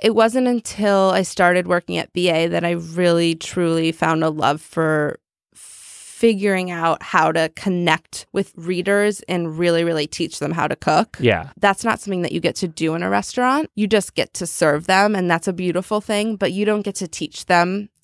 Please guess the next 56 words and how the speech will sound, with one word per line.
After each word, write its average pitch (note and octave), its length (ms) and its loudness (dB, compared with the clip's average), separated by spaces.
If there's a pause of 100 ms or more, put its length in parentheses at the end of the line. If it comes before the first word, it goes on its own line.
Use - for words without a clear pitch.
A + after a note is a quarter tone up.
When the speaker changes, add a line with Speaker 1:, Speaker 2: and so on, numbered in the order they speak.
Speaker 1:
anything. A#3 640 0 (140)
Speaker 2:
Well, E3 100 4
how G#3+ 160 4
long A#3+ 240 2
were E3 180 0
you D3 360 2
in A2+ 100 0
the A2 80 0
editing G#2 340 0
world F#2+ 200 0
before G2+ 340 0
you F#2+ 80 -2
started F2+ 340 -4
doing F2 540 -10
videos? F#2 400 -4
I'm - 100 -12
curious. - 460 -10 (100)
Speaker 1:
It - 160 -20 (120)
sort A3+ 220 0
of A#3+ 40 -2
happened A3 300 -2
simultaneously. E3 680 -2
Speaker 2:
Okay, G#2+ 280 2
so G2 160 -4
they G2 100 -4
started F2+ 460 -8
together. - 180 -4
Speaker 1:
Yeah, E3+ 160 2
Speaker 2:
Yeah, A#2+ 80 2
'cause A2+ 140 4
Speaker 1:
they G3+ 60 6
Speaker 2:
you G3+ 40 6
Speaker 1:
were G#3 80 4
both G3+ 180 -2
growing E3+ 280 -2
same - 160 -10
time. - 60 -16
Speaker 2:
'cause C3 180 4
you D3 80 6
were - 20 4
doing B2+ 220 6
the G#2 80 2
hands G2+ 400 0
videos, F#2 320 -4
like E2+ 100 -4
you F2+ 80 -6
said, E2+ 340 -6
and F2 300 -10
so, F#2 400 0
and G2 300 -6
then G2 140 -2
the F#2+ 60 -2
hosting F#2 360 -4
thing F2+ 200 -10
came - 280 -10
up - 180 -16